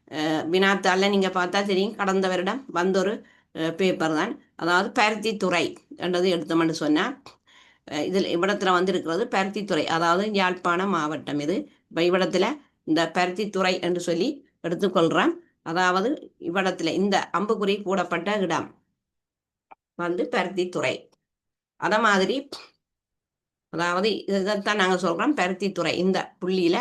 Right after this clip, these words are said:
வரும் பருத்தித்துறை. அதே போல மாதோட்டம், இப்ப இது வந்து மன்னர், இந்த மன்னருக்கு அருகில இவ்விடத்துல இந்த விளிம்புல மாதோட்டம், மகாதித்த அல்ல மாதோட்டம்னு சொல்றது, இந்த புள்ளி வந்து மாதோட்டத்தை குறிக்கின்றது.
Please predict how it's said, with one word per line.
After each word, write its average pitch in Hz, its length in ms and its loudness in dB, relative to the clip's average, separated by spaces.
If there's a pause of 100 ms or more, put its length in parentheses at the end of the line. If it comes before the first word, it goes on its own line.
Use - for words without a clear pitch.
(100)
வரும் 180 300 -2
பருத்தித்துறை. 165 520 -2 (420)
அதே 233 240 2
போல 247 340 4
மாதோட்டம், 220 720 4 (360)
இப்ப 180 280 2
இது 208 160 4
வந்து 226 280 2
மன்னர், 208 580 2 (360)
இந்த 175 100 -6
மன்னருக்கு 208 640 0 (100)
அருகில 196 420 0 (120)
இவ்விடத்துல 185 540 -2
இந்த 214 240 0
விளிம்புல 180 400 0 (440)
மாதோட்டம், 190 640 2
மகாதித்த 180 760 0 (320)
அல்ல 170 200 -6 (120)
மாதோட்டம்னு 165 800 0
சொல்றது, 147 380 0 (420)
இந்த 185 220 2 (160)
புள்ளி 175 280 4
வந்து 156 280 4 (180)
மாதோட்டத்தை 175 760 2 (460)
குறிக்கின்றது. 156 520 2